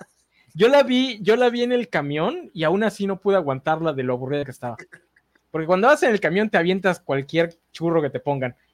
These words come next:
De, no, qué mala está esa película. Este, irónicamente, para lo mucho que odio a los franceses, la historia de Los Tres Mosqueteros sí me llama. Este, pero sí, no está hecha como para películas. No sé por qué ha-, no hacen mejor una serie. Porque lo que sí recuerdo es que la, la, la,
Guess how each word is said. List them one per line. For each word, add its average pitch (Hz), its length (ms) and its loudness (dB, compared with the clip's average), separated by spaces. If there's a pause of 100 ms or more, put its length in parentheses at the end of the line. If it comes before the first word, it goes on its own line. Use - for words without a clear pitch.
(120)
De, 139 100 -12
no, 139 320 -6
qué 151 100 -6
mala 139 260 -4
está 135 160 -12
esa 123 120 -16
película. 117 300 -16 (460)
Este, 151 480 -4
irónicamente, 262 560 2
para 170 180 6
lo 175 80 4
mucho 254 220 -4
que 247 80 -2
odio 240 80 4
a - 20 6
los 202 120 0
franceses, 208 420 -4
la 175 80 0
historia 220 180 0
de 220 40 4
Los - 80 -4
Tres 220 120 -2
Mosqueteros 180 560 0
sí 175 100 -6
me 165 140 -2
llama. 151 340 -2 (520)
Este, 135 320 -6
pero 165 180 4
sí, 220 320 2 (160)
no 208 240 4
está 226 320 2
hecha 214 300 -2
como 147 240 -2
para 131 240 2
películas. 175 360 0
No 196 80 0
sé 247 80 -2
por 226 140 -4
qué 214 120 4
ha-, 208 180 6
no 202 180 4
hacen 202 220 2
mejor 160 240 0
una 170 160 -2
serie. 147 420 -2 (560)
Porque 170 160 2
lo 196 140 4
que 190 80 2
sí 277 100 0
recuerdo 254 380 6
es 247 100 2
que 202 120 4
la, 175 200 6
la, 165 400 6
la, 143 640 4